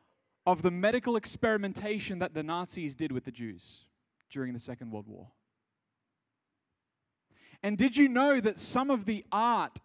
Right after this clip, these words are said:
and the beautiful architecture that we have today was built on the back of slaves?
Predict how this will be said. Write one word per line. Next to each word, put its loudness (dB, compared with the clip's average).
and -2
the 4
beautiful 2
architecture -2
that -6
we 0
have -4
today 0
was 0
built 2
on -8
the -6
back -4
of -12
slaves? -12